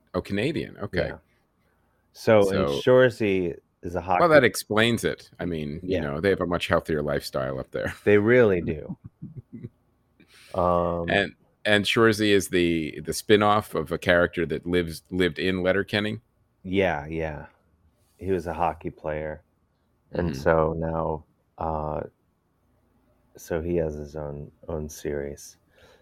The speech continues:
Speaker 2: And
Speaker 1: I-,
Speaker 2: that's,
Speaker 1: is it
Speaker 2: it's
Speaker 1: a,
Speaker 2: really
Speaker 1: um,
Speaker 2: good.
Speaker 1: is it a comedy drama, or is it mostly comedy, like sitcom-y, or does it kinda go back and forth? Like, what's the tone?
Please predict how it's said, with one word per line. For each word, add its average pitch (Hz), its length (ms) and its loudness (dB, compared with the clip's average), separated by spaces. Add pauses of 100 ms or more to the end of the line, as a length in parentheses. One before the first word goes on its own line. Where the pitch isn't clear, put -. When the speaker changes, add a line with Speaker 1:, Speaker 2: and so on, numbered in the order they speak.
(180)
Speaker 2:
And 85 160 2
Speaker 1:
I-, 87 60 6
Speaker 2:
that's, 85 140 0
Speaker 1:
is 104 160 -2
it 110 140 4
Speaker 2:
it's 101 160 4
Speaker 1:
a, - 0 -
Speaker 2:
really 82 260 4
Speaker 1:
um, 73 100 -6
Speaker 2:
good. 73 200 -4 (800)
Speaker 1:
is 104 200 0
it 110 240 0
a 87 640 2 (100)
comedy 104 460 0
drama, 135 680 2
or 95 200 2
is 87 140 -2
it 78 220 -2
mostly 101 420 -2
comedy, 92 400 0
like 73 220 -4
sitcom-y, 98 680 -2
or 78 120 -2
does 80 140 -4
it 76 100 -10
kinda 82 260 -4
go 78 200 -4
back 78 300 -4
and 71 120 -10
forth? 90 340 -2
Like, 76 140 -2
what's 87 200 -6
the 80 80 -10
tone? 85 420 -2